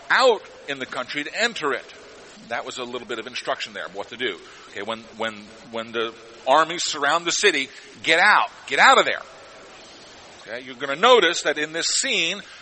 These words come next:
the church is present in the city. And the instructions are, when the armies come, get out, or if you're out in the countryside, don't come <laughs> back in. Just get out of it. Just scatter. Verse twenty-two, "For these are days of vengeance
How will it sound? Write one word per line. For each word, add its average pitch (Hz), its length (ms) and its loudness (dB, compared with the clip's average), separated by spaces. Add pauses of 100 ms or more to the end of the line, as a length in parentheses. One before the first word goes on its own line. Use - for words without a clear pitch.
(100)
the - 80 -12
church - 360 -4
is 190 140 -2
present 170 480 -2
in 170 100 -6
the 170 80 -8
city. - 360 -2 (400)
And 127 100 -14
the 143 40 -8
instructions 156 580 -2
are, 127 220 4 (840)
when 139 160 -6
the 196 80 -6
armies 254 340 2
come, 147 240 -4 (680)
get 165 180 2
out, 233 280 4 (100)
or 156 180 2
if - 180 -6
you're 175 80 0
out 185 160 4
in 196 80 -6
the 190 60 -10
countryside, 190 560 -2
don't - 180 0
come 196 200 0
<laughs> - 120 -8
back 214 180 0
in. 208 160 -4
Just 147 180 -4
get 180 120 0
out 196 180 4
of 135 100 -4
it. 117 140 -18
Just - 280 -8 (200)
scatter. 135 520 0 (1160)
Verse 143 160 -6
twenty-two, 165 520 -6
"For - 600 -6
these 269 440 -6
are 214 140 -2
days 180 560 -4
of 175 120 -6
vengeance 135 880 -10